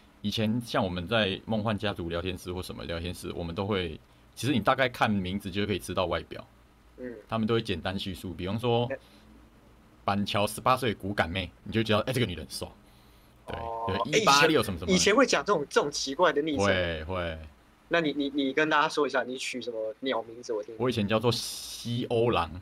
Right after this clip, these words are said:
Speaker 2: 哦，
Speaker 1: 东西，
Speaker 2: 死黑人。
Speaker 1: 东西啊，没有西，<laughs> 欧洲的欧，狼人的狼。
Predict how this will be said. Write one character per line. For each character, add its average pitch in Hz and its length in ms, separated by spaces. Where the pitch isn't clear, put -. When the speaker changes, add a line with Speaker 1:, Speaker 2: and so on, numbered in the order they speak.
Speaker 2:
哦， 170 140
Speaker 1:
东 139 100
西， 156 100
Speaker 2:
死 143 120
黑 175 80
人。 185 80
Speaker 1:
东 165 200
西 160 240
啊， 156 80
没 170 120
有 185 180
西， - 560
<laughs> - 200
欧 151 200
洲 143 200
的 123 80
欧， 107 320
狼 107 220
人 104 120
的 98 100
狼。 80 180